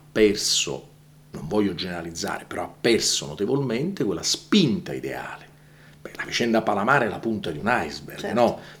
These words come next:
Speaker 1: Di un pezzo di magistratura che si siede allo stesso tavolo della politica, in cui si spartiscono gli incarichi in magistratura, il C S M, le correnti, no? Se ne è parlato anche in occasione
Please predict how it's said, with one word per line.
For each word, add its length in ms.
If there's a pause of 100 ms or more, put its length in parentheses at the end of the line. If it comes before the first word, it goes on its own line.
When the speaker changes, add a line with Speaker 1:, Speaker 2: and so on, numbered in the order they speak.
Speaker 1:
Di 80
un 280
pezzo 380
di 80
magistratura 760
che 120
si 160
siede 300
allo 260
stesso 480
tavolo 340
della 220
politica, 680
in 100
cui 140
si 100
spartiscono 840
gli 140
incarichi 500
in 60
magistratura, 880
il 60
C 180
S 220
M, 420
le 100
correnti, 560
no? 80
Se 120
ne 40
è 40
parlato 460
anche 220
in 60
occasione 400